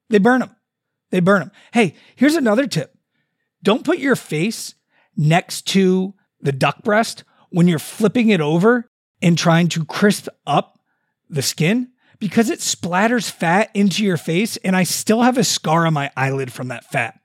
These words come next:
So again, I'm not a professional chef, but this meal was professional caliber.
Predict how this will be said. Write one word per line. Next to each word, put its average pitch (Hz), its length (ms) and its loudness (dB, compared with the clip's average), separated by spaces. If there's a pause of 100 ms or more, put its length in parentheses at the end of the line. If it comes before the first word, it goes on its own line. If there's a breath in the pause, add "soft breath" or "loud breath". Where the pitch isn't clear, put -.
(400)
So 214 220 2
again, 208 380 2
I'm 175 140 0
not 185 200 0
a 269 40 -2
professional 180 540 -4
chef, - 400 -6 (320 soft breath)
but 156 200 -4
this 196 260 0
meal 165 500 -4 (480)
was 156 460 -2
professional 156 600 -2
caliber. 123 520 -10